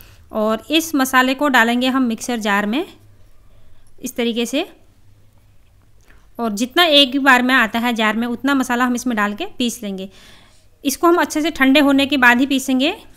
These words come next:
नहीं तो गर्म पीसेंगे तो ग्रेवी हमारी अच्छी सी नहीं बनेगी। तो इतना मैंने इसमें डाल दिया है और इसे हम अच्छे से पीस के एकदम पेस्ट बना के तैयार करेंगे। इसमें कोई टुकड़ा नहीं रहना चाहिए, बिल्कुल अच्छे से इसका स्मूथ सा एक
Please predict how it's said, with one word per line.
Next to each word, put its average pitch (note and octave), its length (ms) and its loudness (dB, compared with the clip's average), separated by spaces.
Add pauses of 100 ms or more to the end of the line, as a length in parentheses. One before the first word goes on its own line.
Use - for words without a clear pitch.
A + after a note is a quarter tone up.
(200)
नहीं B3 200 0
तो D4+ 120 -2
गर्म B3+ 280 2
पीसेंगे C#4+ 360 0
तो D4 100 -4
ग्रेवी A#3+ 300 0
हमारी B3+ 260 2
अच्छी B3 240 -6
सी F4 180 -6
नहीं A#3+ 200 0
बनेगी। F#3+ 380 -6 (400)
तो A#3 80 -4
इतना C4 240 0
मैंने D4+ 180 2
इसमें D4+ 200 0
डाल B3+ 220 4
दिया C#4 140 2
है D4+ 180 2
और A3 360 -4
इसे A#3 180 -4
हम C4+ 140 0
अच्छे A#3 240 -6
से B3+ 120 -4
पीस A#3 260 -6
के C4+ 120 -2
एकदम C4 240 0 (140)
पेस्ट A#3 300 0
बना A3+ 200 -4
के E4 180 -6
तैयार G#3+ 360 -2
करेंगे। G3 320 -8 (420)
इसमें D#4+ 220 0
कोई D#4+ 200 2 (260)
टुकड़ा C4 340 4
नहीं D#4 240 6
रहना D#4 260 4
चाहिए, D4+ 240 -2
बिल्कुल C#4 480 -4
अच्छे - 460 -4
से D4+ 140 0
इसका C4+ 260 -4
स्मूथ C#4 320 2
सा D4 160 0
एक D#4 300 -2